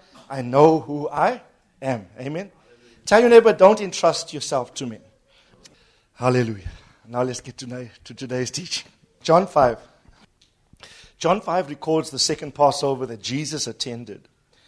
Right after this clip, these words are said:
And although, uh, John five verse one says, "After these things there was a feast of the, of the Jews." After what things? Remember, John four is about his discussion with the woman at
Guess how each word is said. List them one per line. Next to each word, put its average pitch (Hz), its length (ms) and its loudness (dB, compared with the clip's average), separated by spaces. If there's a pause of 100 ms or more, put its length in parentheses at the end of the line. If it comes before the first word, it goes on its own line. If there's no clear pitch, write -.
(360)
And 156 140 -4
although, 160 640 2 (380)
uh, 123 380 0
John 143 280 0
five 139 280 2
verse 123 200 -12
one 147 200 -4
says, 147 420 -10 (380)
"After 147 260 -2
these 156 300 -6
things 151 340 -6
there 135 120 -4
was 123 220 -2
a 123 60 -8
feast 165 460 -10
of 135 180 2
the, 196 220 0 (800)
of 185 180 4
the 185 100 -8
Jews." 131 540 -10 (1600)
After 143 200 -12
what 151 220 0
things? 120 220 -14
Remember, 160 220 -12
John 151 240 0
four 175 240 -6
is 139 100 -6
about 147 460 2
his 131 340 -10
discussion 147 560 -6
with 131 100 -16
the 135 80 -12
woman 143 300 -6
at 185 240 -8